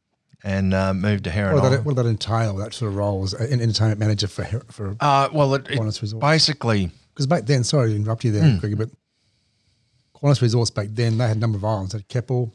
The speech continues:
Speaker 1: Yeah, that's right. Uh, well, there was P and O Resorts and then, uh, Qantas Resorts, you know, uh, bought that as well. So they,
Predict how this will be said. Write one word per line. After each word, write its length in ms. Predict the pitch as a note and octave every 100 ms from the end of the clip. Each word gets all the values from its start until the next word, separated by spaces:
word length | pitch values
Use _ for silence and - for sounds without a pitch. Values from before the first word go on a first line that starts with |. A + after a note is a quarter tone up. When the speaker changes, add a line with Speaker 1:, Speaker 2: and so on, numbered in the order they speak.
| -
Speaker 1:
Yeah, 120 | D3
that's 260 | C#3+ D3 A2+
right. 240 | C3 C3 -
Uh, 100 | G#2+ A2+
well, 100 | A#2
there 60 |
was 100 | G#2+
P 220 | A2+ D#3
and 100 | C#3
O 140 | A#2 B2
Resorts 640 | A#2 F#2 G2+ G2 - - -
and 160 | G2+ F#2+
then, 160 | F#2 -
uh, 60 | D#2+ - _ _ _ -
Qantas 360 | G#2+ G#2 F#2+ F#2
Resorts, 480 | F2 F#2 F2+ -
you 100 | F#2
know, 180 | E2+ E2 E2 _ _ _ -
uh, 200 | F2+ F2
bought 380 | E2+ F#2+ F2+ -
that 220 | F#2 F2 -
as 160 | F2
well. 280 | F2+ F#2+ F2+
So 340 | - F#2+ F2+ E2+ - _ - - _ _ _
they, 140 | G#2